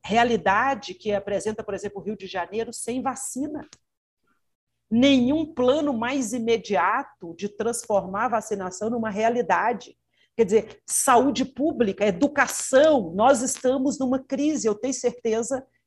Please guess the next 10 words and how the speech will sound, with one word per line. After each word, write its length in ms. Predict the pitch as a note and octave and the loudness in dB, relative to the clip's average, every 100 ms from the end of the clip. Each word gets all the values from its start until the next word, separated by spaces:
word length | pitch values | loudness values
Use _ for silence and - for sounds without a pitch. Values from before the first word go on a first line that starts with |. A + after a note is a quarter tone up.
| _ | _
que 380 | - A#3 C4 C4 _ - | -6 -4 -4 -6 _ -2
dois 480 | F3 C#4 D4+ A3 G3 | 6 6 6 4 2
anos, 320 | A#3 A#3 F3+ | 2 0 -2
no 100 | A3+ | 0
mínimo, 400 | G#3 C4 B3+ A3 | 0 0 0 -2
da 140 | G#3 | 0
educação 560 | G3+ G3+ G3 F#3 A3 A3 | -2 -4 -6 -6 -6 -4
brasileira 720 | G3+ F3+ E3+ D#3+ F3 G3 A3 _ _ _ | -4 -4 -6 -6 -6 -6 -8 _ _ _
estão 340 | F#3+ - G3+ G#3 | -14 -6 -4 -4
desperdiçados. 1300 | G#3+ - G#3 G3 - - G3+ A3+ G#3+ - - - | -6 -8 -6 -6 -6 -6 -4 -2 -4 -8 -16 -18